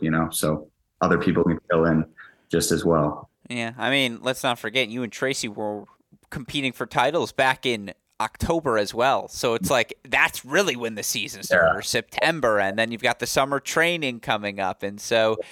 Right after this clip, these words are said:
Speaker 2: yeah, it, it's a never-ending cycle. How difficult were those first few years, getting healthy, getting the knees straight, not being able to contribute on court maybe the way you wanted to? And, you know, what was that process like for you when thing, you know,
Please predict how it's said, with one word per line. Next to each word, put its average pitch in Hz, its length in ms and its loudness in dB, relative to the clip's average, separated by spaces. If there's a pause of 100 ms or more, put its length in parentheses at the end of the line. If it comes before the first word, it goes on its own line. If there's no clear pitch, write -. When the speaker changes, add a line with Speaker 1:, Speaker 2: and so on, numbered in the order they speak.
(420)
Speaker 2:
yeah, 160 260 6
it, 175 300 4
it's 180 240 0
a - 20 0
never-ending 185 520 2
cycle. 131 680 2 (680)
How 403 240 4
difficult 160 440 0
were 131 200 2
those 120 180 4
first 113 300 -4
few 107 180 -8
years, 95 400 -6
getting 113 280 -2
healthy, 104 440 -2
getting 127 300 -2
the 113 80 -6
knees 107 260 -6
straight, 92 540 -4
not 117 280 0
being 113 180 -4
able 107 200 -6
to 107 80 -6
contribute 107 480 -4
on 98 160 -2
court 104 260 -6
maybe 101 200 -6
the 101 100 -8
way 104 120 0
you 95 180 -6
wanted 101 420 -4
to? 98 300 -6
And, 92 200 -10 (220)
you 110 100 -12
know, 107 80 -2
what 110 220 -2
was 135 160 0
that - 220 2
process 113 440 0
like 110 220 0
for 98 160 -8
you 98 180 -6
when 95 200 -6
thing, 98 380 -4
you 120 180 -6
know, 95 220 -8